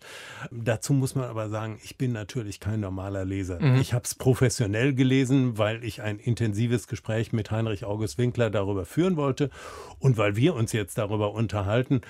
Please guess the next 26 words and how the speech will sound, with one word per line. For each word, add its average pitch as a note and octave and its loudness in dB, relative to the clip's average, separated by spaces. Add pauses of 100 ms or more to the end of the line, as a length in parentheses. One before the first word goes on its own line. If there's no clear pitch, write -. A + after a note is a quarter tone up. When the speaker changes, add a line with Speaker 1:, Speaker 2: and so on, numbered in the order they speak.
(460)
Speaker 1:
wenn, A#2 0 (100)
äh, D3 -12
man A#2 -2
als - -6
normaler A2+ 2
Leser G#2+ 2
die F#2+ -4
vier D3+ 0
Bände B2 0
gelesen G#2+ -2
hat, - -6
dann G#2+ -6
ist - -4
man, G2+ -2
glaube F#2+ -2
ich, - -8
erschöpfend - -6
informiert A2 2
und A2+ -2
kann A#2 0
da G2+ 0
noch G2 -4
mal G2+ -2
nachschlagen. G#2+ -2
Wenn B2+ 2
nicht, - 2